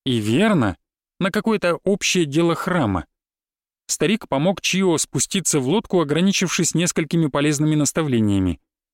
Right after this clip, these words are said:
Они устроились на борту, и лодка опустилась в обратный путь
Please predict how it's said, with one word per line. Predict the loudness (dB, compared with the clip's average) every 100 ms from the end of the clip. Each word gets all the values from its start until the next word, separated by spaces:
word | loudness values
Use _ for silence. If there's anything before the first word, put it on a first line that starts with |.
| _ _ _ -4
Они | 2
устроились | 2 2 0 2 2 2
на | 2
борту, | 0 0 0 0 0
и | 0 2
лодка | 4 2 0 0
опустилась | 0 0 0 2 2 2
в | 0
обратный | 0 0 0 -2
путь | 0 -2 -2 -8